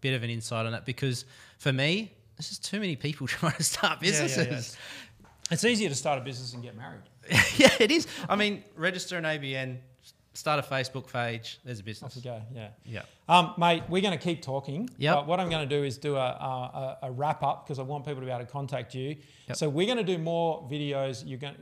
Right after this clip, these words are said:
Speaker 2: go looking at our social pages. You're gonna see more of this conversation. We're gonna keep rolling. But for those of you that have been listening, this has been a fantastic conversation. Uh, it's always great to catch up with you. Where can people find you?
Speaker 1: Yep. So obviously on the net, bossbrain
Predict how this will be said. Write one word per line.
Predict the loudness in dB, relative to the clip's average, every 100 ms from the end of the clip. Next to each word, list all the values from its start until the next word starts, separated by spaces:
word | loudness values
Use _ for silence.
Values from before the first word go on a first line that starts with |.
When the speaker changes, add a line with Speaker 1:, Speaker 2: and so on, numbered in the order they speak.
| -6
Speaker 2:
go | 0 0
looking | 0 -4 -4
at | -2
our | -2
social | -2 -4 -4 -6
pages. | -4 -4 -6
You're | -8
gonna | -6
see | -4 -2 -2
more | -2 -2 -2
of |
this | -4 -8
conversation. | -6 -6 -4 -4 -4 -6 -6
We're | -6
gonna | -8
keep | -6 -6
rolling. | -2 0 0 -2 -6 -12 -20 -20 -12 2
But | 2 2 -2
for | 4
those | 6 6
of | 2
you | -2
that | -2
have | -2
been | -4
listening, | -4 -4 -4 -6 -6 -10 -20 _ -8
this | -6
has | -4
been | -4 -4
a |
fantastic | -4 -4 -2 -2 -4 -8
conversation. | -6 -6 -4 -4 -4 -6 -8 -8 -12 -20 _
Uh, | -8 -8 -8
it's | -14
always | -10 -4 -4 -4 -6
great | -12 -14
to |
catch | -12 -12 -10
up | -10 -10
with | -12
you. | -10 -12 -12 _
Where | 0 0
can | 0 -2
people | -4 -6 -6
find | -8 -8 -10
you? | -12 -16 _ _ _ _
Speaker 1:
Yep. | 0 2
So | 4 8
obviously | 8 6 0 -2 -4 -6
on | -8
the |
net, | -6 -6 -2
bossbrain | -2 -2 0 0 0